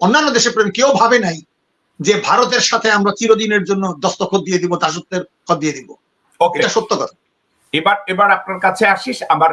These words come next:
Speaker 2: শেষ কথাটা ডক্টর শওকত আলীকে আমি জিজ্ঞাসা করেছি, এটা আপনাকেও করব। শিক্ষাগত দিক থেকে, অভিজ্ঞতার দিক থেকে, দেশপ্রেমের দিক থেকে, নীতিগত দিক থেকে আপনি কি হাসিনা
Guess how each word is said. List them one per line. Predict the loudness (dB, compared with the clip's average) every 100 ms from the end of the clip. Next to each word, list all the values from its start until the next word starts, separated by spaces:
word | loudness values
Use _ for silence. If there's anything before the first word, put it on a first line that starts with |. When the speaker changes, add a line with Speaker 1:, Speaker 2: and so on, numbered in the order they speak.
| -2
Speaker 2:
শেষ | -4 -4 -2
কথাটা | -2 -2 -2 0
ডক্টর | 0 -2 -4
শওকত | 0 0 0 -2
আলীকে | -2 -2 -2
আমি | 0 0
জিজ্ঞাসা | 0 0 -2 -2
করেছি, | -4 -4 -2
এটা | 0 0
আপনাকেও | -2 -4 -2 -4
করব। | -6 -10 -12 -20 -20 -20 _ _ _ _ _ _ _ -8
শিক্ষাগত | 0 0 2 2 2 0 -2
দিক | -6 -6 -6
থেকে, | -8 -10 -20 -2 2
অভিজ্ঞতার | 4 2 0 0 0 -2
দিক | -6 -8
থেকে, | -8 -8 -8
দেশপ্রেমের | -2 0 -2 -2 -2 0 -2 -4
দিক | -8 -6 -6
থেকে, | -4 0
নীতিগত | 2 2 0 0 2 2 0 0
দিক | -4 -6 -12
থেকে | -12 -14 -16 -20 -2
আপনি | -2 -2 -6 -4
কি | 0 0
হাসিনা | 0 -2 -2 0 0